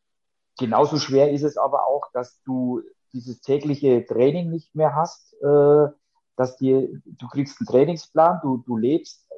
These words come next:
im Grunde genommen danach, äh, ähm, es ist genauso schwer, diese Umstellung, dass auf einmal, du musst dich selber um dein Leben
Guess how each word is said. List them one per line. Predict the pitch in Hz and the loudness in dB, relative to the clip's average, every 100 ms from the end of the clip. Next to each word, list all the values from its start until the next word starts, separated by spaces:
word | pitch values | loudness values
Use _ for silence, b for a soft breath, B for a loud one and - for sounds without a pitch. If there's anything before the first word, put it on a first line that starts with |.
| - | -16
im | 147 | -14
Grunde | 147 156 160 | -8 -8 -6
genommen | 151 151 151 147 - - - _ | -2 -2 -2 -8 -14 -20 -20 _
danach, | 139 135 139 165 - - | 0 4 4 2 -2 -6
äh, | 139 135 135 139 _ _ _ _ _ _ _ | -2 0 -2 -6 _ _ _ _ _ _ _
ähm, | - 127 127 127 - 139 - - _ _ _ _ _ _ _ | -8 -6 -4 -6 -8 -10 -10 -12 _ _ _ _ _ _ _
es | - 131 | -12 -10
ist | - 151 | -2 -2
genauso | 147 127 120 170 185 | 2 4 4 4 2
schwer, | - 156 170 | 2 2 2
diese | 175 147 139 | 2 -4 -2
Umstellung, | 120 165 - - 180 190 180 | -2 -2 -4 -2 2 2 2
dass | 135 | 0
auf | 135 - | 0 -2
einmal, | 135 139 | -4 -4
du | 127 131 | -6 -6
musst | 143 139 | -8 -8
dich | - 110 | -14 -4
selber | 117 147 165 | 0 2 2
um | 156 165 | 0 2
dein | 156 151 | 2 2
Leben | 156 165 170 170 | -2 -2 -10 -20